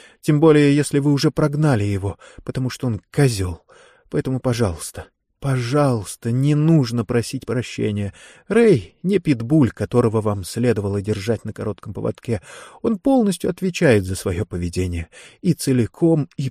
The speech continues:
полностью. Вот за это!» — она указала на повязку, выпирающую из-под тонкого покрывала.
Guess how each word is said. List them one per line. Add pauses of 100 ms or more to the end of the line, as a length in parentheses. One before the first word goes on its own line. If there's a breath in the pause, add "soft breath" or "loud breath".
(140)
полностью. (300 loud breath)
Вот
за
это!» — (380 loud breath)
она
указала
на
повязку,
выпирающую
из-под (120)
тонкого
покрывала.